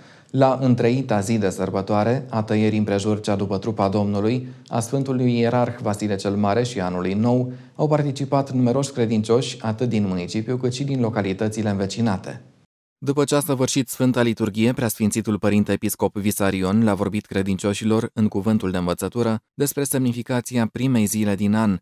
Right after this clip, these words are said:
adresând tuturor urări de pace și binecuvântare, bucurie și sănătate.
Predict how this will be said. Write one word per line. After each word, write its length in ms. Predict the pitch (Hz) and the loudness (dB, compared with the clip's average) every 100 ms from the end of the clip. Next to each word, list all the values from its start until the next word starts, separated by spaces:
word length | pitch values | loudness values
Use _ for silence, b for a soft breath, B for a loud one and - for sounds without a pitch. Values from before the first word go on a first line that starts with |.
| _ | _
adresând 540 | - 107 98 - 101 101 | -2 0 0 0 0 0
tuturor 500 | 120 107 104 101 101 | -2 -2 0 0 -2
urări 320 | - 101 98 90 | -4 -2 -2 -2
de 80 | 90 | -4
pace 280 | 104 101 117 | -2 -2 -2
și 140 | 113 | -4
binecuvântare, 840 | 101 95 87 92 92 87 107 107 107 | -2 -2 -4 -4 -4 -2 -2 0 -2
bucurie 520 | - 117 - 110 107 | -4 -6 -4 -2 0
și 160 | 101 101 | -2 -4
sănătate. 680 | - 92 95 117 98 80 | -4 -4 -2 -2 -2 -4